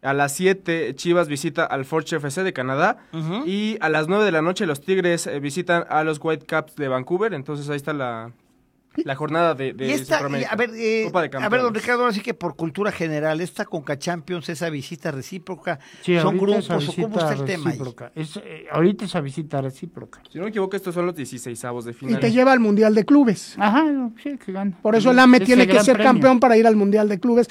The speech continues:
Speaker 4: y demostrar que el fútbol mexicano no es como lo han demostrado
Speaker 2: ¿Y qué equipos
Speaker 4: los
Speaker 2: están
Speaker 4: demás
Speaker 2: participando
Speaker 4: equipos.
Speaker 2: por México? Toluca, Monterrey,
Speaker 3: Ajá.
Speaker 2: América,
Speaker 3: Guadalajara.
Speaker 1: Chivas.
Speaker 2: Guadalajara, ¿y quién más?
Speaker 3: Chivas.
Speaker 1: Esos, esos.
Speaker 3: Son los que están.
Speaker 2: Ya, esos
Speaker 3: Sí.
Speaker 2: cuatro, son
Speaker 3: Sí.
Speaker 2: cuatro.
Speaker 3: Sí.
Speaker 2: Ok.
Speaker 4: Tigres, ¿no?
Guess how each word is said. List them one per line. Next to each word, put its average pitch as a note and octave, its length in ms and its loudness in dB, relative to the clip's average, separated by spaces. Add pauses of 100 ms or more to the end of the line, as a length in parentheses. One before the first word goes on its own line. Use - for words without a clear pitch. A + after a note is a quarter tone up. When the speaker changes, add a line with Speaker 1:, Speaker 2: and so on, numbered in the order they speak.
(240)
Speaker 4:
y C4 140 6
demostrar C#4 640 6
que C#4+ 80 -2
el A#3+ 60 -4
fútbol B3 340 -2
mexicano A#3+ 540 -4
no A#3+ 100 -2
es B3+ 100 -2
como G#3+ 220 -4
lo G#3+ 140 -2
han A3+ 100 -4
demostrado A3+ 500 -2
Speaker 2:
¿Y A3 40 0
qué A#3 60 6
equipos A3+ 400 -6
Speaker 4:
los F#3 80 -6
Speaker 2:
están G3 120 -8
Speaker 4:
demás G3+ 180 0
Speaker 2:
participando G3+ 500 -4
Speaker 4:
equipos. - 100 -14
Speaker 2:
por D#3 100 -6
México? D#3 380 -6
Toluca, G3 420 -4
Monterrey, F3 640 -2
Speaker 3:
Ajá. D3 120 0
Speaker 2:
América, A3+ 640 -2 (160)
Speaker 3:
Guadalajara. B2+ 680 -4
Speaker 1:
Chivas. D#3 60 -8 (120)
Speaker 2:
Guadalajara, G3 640 -2 (260)
¿y D3+ 80 -10
quién F#3 180 -4
más? C4+ 400 -4 (320)
Speaker 3:
Chivas. F#3 400 -2
Speaker 1:
Esos, - 580 -12
esos. G#3+ 300 -8
Speaker 3:
Son - 280 -10
los G3 120 -10
que - 60 -20
están. - 180 -6
Speaker 2:
Ya, G3 80 0
esos F#3+ 220 -8
Speaker 3:
Sí. - 100 -12
Speaker 2:
cuatro, B3 360 0
son G3+ 140 -6
Speaker 3:
Sí. - 60 -8
Speaker 2:
cuatro. G3 360 -2 (300)
Speaker 3:
Sí. F3 240 -4 (120)
Speaker 2:
Ok. E3+ 140 -4
Speaker 4:
Tigres, C4 360 6
¿no? C4+ 340 4